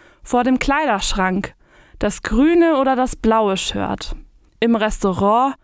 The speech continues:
Pasta oder Pizza. Die Planung des Sommerurlaubs. Kroatien oder Italien oder doch lieber an die Ostsee?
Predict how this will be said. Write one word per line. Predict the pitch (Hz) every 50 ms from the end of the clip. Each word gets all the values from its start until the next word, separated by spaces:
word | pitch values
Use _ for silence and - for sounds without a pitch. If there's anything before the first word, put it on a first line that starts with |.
| _ _ _ _ _ _ _
Pasta | - - 320 359 - - - 330 277
oder | 254 262 247 233
Pizza. | 220 - 240 269 - - - - 170 170 175 185 - - - _ _ _ _ _ - - _ -
Die | - 247
Planung | - - 277 247 262 339 349 339 294
des | 233 233 226 -
Sommerurlaubs. | 285 277 285 320 320 302 - 294 302 294 294 285 285 294 302 294 - - - - - - _ _ _ _ _ _
Kroatien | - - - 196 185 - - 214 277 311 294 - - - 294 269 269 240
oder | 196 180 196 180
Italien | 202 185 - - - 240 240 262 285 277 254 269 262 262 262 269 262 - - - - -
oder | - 254 277 269 277
doch | 220 - 277 294 - -
lieber | - 311 285 254 302 262
an | 233 240 226
die | 185 196 -
Ostsee? | - 180 - - - - - - 320 311 311 320 311